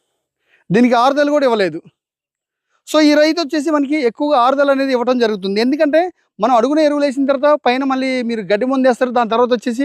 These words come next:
పదో రోజు మనం లైట్‌గా తడి పెట్టి అడుగున మనం ప్రమోసా,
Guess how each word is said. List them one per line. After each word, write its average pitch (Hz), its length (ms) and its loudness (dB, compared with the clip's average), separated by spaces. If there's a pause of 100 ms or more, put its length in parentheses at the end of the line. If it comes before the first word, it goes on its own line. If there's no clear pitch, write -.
(140)
పదో 214 160 2 (100)
రోజు 277 180 0 (460)
మనం 240 140 -2 (580)
లైట్‌గా 294 380 0 (120)
తడి 233 200 0
పెట్టి 294 260 -2 (1000)
అడుగున 254 300 2
మనం 277 140 0 (100)
ప్రమోసా, 254 340 0